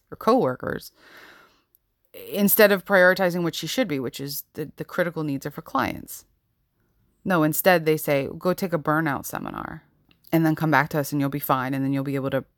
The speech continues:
you know, be productive and, and, and deal with the massive amount of work that we're throwing at you."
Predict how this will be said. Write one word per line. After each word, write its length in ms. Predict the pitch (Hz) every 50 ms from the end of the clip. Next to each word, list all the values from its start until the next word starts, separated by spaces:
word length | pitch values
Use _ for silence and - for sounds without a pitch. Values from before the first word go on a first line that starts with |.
| _ _ _ _
you 100 | 262 175
know, 140 | 151 135 123
be 160 | 117 - 143
productive 720 | 135 - - 160 139 123 127 - - - - - - - _ _ _ _ _ _ _ _ _ _ _ _ _ _ _ _ -
and, 260 | 131 131 127 101 - _
and, 300 | - 139 135 139 135 139 - _ _ _ -
and 260 | - 143 143 147 143
deal 220 | 143 151 151 151 151
with 100 | 147 -
the 80 | 151
massive 400 | 147 143 143 135 131 - - 143
amount 300 | 139 139 143 131 135 131
of 80 | 131 139
work 180 | 135 123 127
that 100 | - 135
we're 120 | 120 117 135
throwing 340 | - 131 131 131 139 - 58
at 140 | 57 -
you." 180 | - - - -